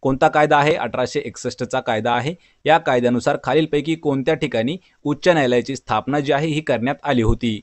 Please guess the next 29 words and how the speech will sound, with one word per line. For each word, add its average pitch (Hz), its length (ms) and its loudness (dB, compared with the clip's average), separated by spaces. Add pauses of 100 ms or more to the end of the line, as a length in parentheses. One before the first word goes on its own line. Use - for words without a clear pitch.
(2250)
याचं 131 240 2
उत्तर 127 220 4
आहे 117 140 2
पहा 120 200 2
पर्याय 120 260 2
क्रमांक 117 420 0
एक, 123 260 -2
मुंबई, 123 540 4 (160)
मद्रास 117 640 0
आणि 131 160 -2 (100)
कोलकाता 127 520 0
या 113 180 0
ठिकाणी 123 440 -4 (100)
उच्च 123 300 -4
न्याय 120 180 2
ठेवायचे. 120 460 -2
उच्च 117 300 -6
न्यायालय 110 400 0
जे 110 120 -2
आहे 120 200 -2 (320)
या 120 100 4
ठिकाणी 120 400 -2
अठराशे 113 460 -4
एकसष्टच्या 127 640 -4
कायद्यानुसार 107 520 -2
स्थापन 110 360 -6
करण्यात 117 280 -2 (280)
आले 113 180 2
होते. 117 260 -2